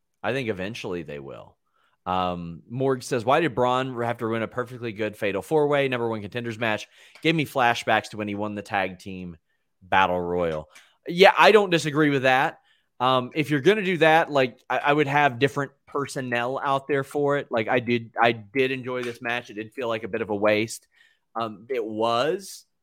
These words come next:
to establish that they were, that, that Braun was back, though. We got Lord Zypher says, "Give me Braun Gunther immediately,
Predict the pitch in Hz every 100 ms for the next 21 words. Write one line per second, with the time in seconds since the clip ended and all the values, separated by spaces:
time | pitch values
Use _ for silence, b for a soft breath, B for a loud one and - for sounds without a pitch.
0 | _ _ - 151 139 123 - 151 123 123
1 | 98 95 87 - - - _ _ _ _
2 | _ _ _ _ 147 151 135 127 113 117
3 | 113 107 104 101 95 64 _ _ _ _
4 | 123 117 - 120 117 117 117 98 92 -
5 | 67 - - - - _ _ _ _ _
6 | _ _ _ _ _ _ _ 127 127 -
7 | 120 127 160 160 151 117 113 131 160 135
8 | 117 110 110 117 95 120 131 135 135 135
9 | 110 127 127 123 110 104 - 104 98 107
10 | 120 104 - 82 87 80 82